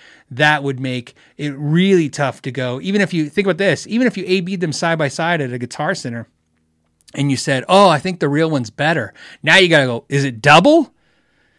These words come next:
So it'd be interesting if they do adjust that, or if it's just Guitar Center's overstocked a little bit and they're selling them through. I, I just don't know. So, um,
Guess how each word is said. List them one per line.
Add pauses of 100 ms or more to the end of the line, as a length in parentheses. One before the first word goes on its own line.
(440)
So
it'd
be
interesting
if
they
do
adjust
that,
or
if
it's
just
Guitar
Center's
overstocked
a
little
bit
and
they're
selling
them
through. (320)
I,
I
just
don't
know. (380)
So, (1400)
um,